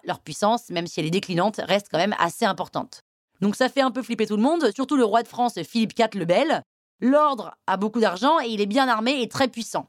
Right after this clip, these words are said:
Et aussi, il est très bien implanté en France. Le roi, il craint un peu la concurrence.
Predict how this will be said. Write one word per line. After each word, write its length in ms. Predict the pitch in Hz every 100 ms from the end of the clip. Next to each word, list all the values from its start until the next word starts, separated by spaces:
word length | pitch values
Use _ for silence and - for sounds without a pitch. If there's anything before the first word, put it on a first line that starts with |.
| -
Et 100 | 196
aussi, 260 | 196 330
il 60 | 262
est 100 | 175
très 220 | - 294
bien 240 | 240 294
implanté 320 | 254 226 220 262
en 100 | 214
France. 380 | 160 - - - _
Le 120 | 269 277
roi, 300 | 254 285 254
il 120 | 202
craint 200 | - 226
un 60 | 208
peu 80 | 214
la 100 | 185
concurrence. 600 | 175 185 214 330 415